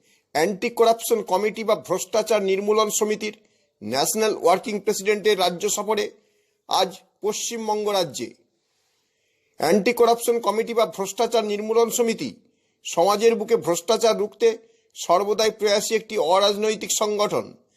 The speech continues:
যাদের কাজই হলো যেখানে যত ভ্রষ্টাচার, সেই ভ্রষ্টাচারের বিরুদ্ধে রুখে দাঁড়ানো, প্রয়োজনে জনমত সংগঠিত করা ও প্রশাসনের দৃষ্টি আকর্ষণ করে তার নির্মূলন করা। এই অ্যান্টি করাপশন কমিটি বা ভ্রষ্টাচার নির্মূলন সমিতির ন্যাশনাল ওয়ার্কিং প্রেসিডেন্ট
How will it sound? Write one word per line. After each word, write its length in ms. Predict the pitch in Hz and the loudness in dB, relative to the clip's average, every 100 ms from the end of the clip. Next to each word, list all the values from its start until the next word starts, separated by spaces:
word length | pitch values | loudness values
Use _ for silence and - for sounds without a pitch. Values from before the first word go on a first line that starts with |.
| _ _ _ 135 | _ _ _ -2
যাদের 400 | 165 196 233 233 | 2 4 2 2
কাজই 320 | 170 208 254 | 0 0 0
হলো 280 | 247 143 - _ _ _ | 0 -2 -6 _ _ _
যেখানে 540 | 113 139 185 220 233 233 | -8 -6 -4 -2 0 2
যত 240 | 202 208 | 2 0
ভ্রষ্টাচার, 640 | 202 185 196 - 226 226 233 - _ _ | -2 -2 -2 0 2 2 0 -6 _ _
সেই 200 | - 190 | 0 2
ভ্রষ্টাচারের 680 | 170 175 190 233 220 220 214 | 2 0 0 0 2 4 4
বিরুদ্ধে 540 | 175 202 185 233 233 - _ - | 2 -2 2 2 2 -2 _ -4
রুখে 280 | 151 190 233 | -2 2 4
দাঁড়ানো, 440 | 214 202 143 101 - _ _ _ | 4 2 0 -4 -12 _ _ _
প্রয়োজনে 440 | - 196 214 233 233 | -4 0 2 2 2
জনমত 400 | 190 190 214 226 - | 2 0 0 0 -2
সংগঠিত 420 | 208 214 220 226 | 0 0 2 2
করা 400 | 233 214 220 - _ _ - | 4 4 4 -2 _ _ -4
ও 80 | 160 | -4
প্রশাসনের 600 | 170 190 233 226 220 170 | -2 0 0 2 0 -2
দৃষ্টি 340 | 190 - 226 | -6 -4 0
আকর্ষণ 420 | 262 233 220 240 | 2 0 -2 -2
করে 280 | 226 226 220 - _ - | 0 0 0 -6 _ -2
তার 180 | 190 185 | 0 0
নির্মূলন 480 | 202 214 226 226 208 | -2 -2 2 2 2
করা। 340 | 156 110 - _ _ _ _ - | -2 -2 -8 _ _ _ _ -4
এই 200 | 190 - | -2 0
অ্যান্টি 300 | 175 190 233 | 0 0 0
করাপশন 420 | 233 226 240 226 | 2 2 -2 -2
কমিটি 380 | 190 208 214 214 | 0 0 -2 -2
বা 100 | 208 | -2
ভ্রষ্টাচার 540 | 156 180 240 226 220 | -4 -4 -2 0 0
নির্মূলন 420 | 202 196 220 226 | -2 -2 0 0
সমিতির 360 | 220 226 220 202 | 0 -2 -2 -2
ন্যাশনাল 460 | 180 190 220 220 | -2 0 -2 0
ওয়ার্কিং 360 | 156 190 208 226 | 2 2 0 -2
প্রেসিডেন্ট 520 | 220 202 220 226 - | -2 0 0 0 -8